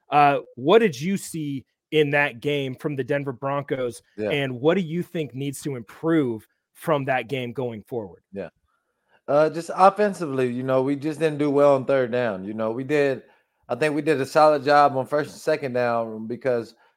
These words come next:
Speaker 2: we had a lot of third and shorts. It seems like we
Speaker 1: Yeah.
Speaker 2: just could not, um, convert on third and twos, you know,
Speaker 1: Yeah.
Speaker 2: third and threes,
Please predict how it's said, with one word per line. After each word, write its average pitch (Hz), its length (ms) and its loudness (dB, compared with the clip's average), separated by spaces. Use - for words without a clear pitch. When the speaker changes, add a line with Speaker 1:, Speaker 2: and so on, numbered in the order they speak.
Speaker 2:
we 127 140 0
had 156 140 6
a 151 40 2
lot 147 260 6
of 135 100 -8
third 147 220 6
and 120 100 -4
shorts. - 420 -6
It 107 80 -20
seems 143 300 -8
like 131 180 -4
we 131 120 -8
Speaker 1:
Yeah. 131 60 -10
Speaker 2:
just 135 140 -10
could 139 140 -4
not, 135 340 2
um, 107 640 0
convert 135 480 4
on 120 240 -2
third 143 300 6
and 127 120 -6
twos, 117 500 -2
you 131 160 -4
know, 127 220 4
Speaker 1:
Yeah. 123 80 0
Speaker 2:
third 143 260 6
and 131 160 -8
threes, 127 480 -6